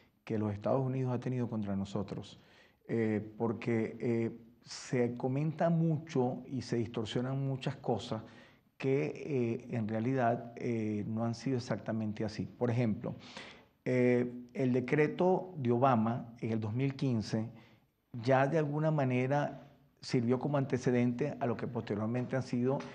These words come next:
en el dos mil diecisiete las medidas del presidente Donald Trump. Este, en ese sentido, habría que decir que, que el decreto tiene una justificación basado en, en la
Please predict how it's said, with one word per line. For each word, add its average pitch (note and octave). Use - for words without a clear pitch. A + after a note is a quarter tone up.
en A2
el G#2+
dos G#2
mil G#2
diecisiete B2
las A2
medidas A2
del G#2+
presidente G#2
Donald A#2
Trump. D3+
Este, A#2
en A#2+
ese B2
sentido, D#3
habría G#2+
que C#3+
decir C#3
que, A2+
que G#2+
el A#2
decreto C3+
tiene B2+
una D3+
justificación D3
basado A#2+
en, C3+
en C3+
la B2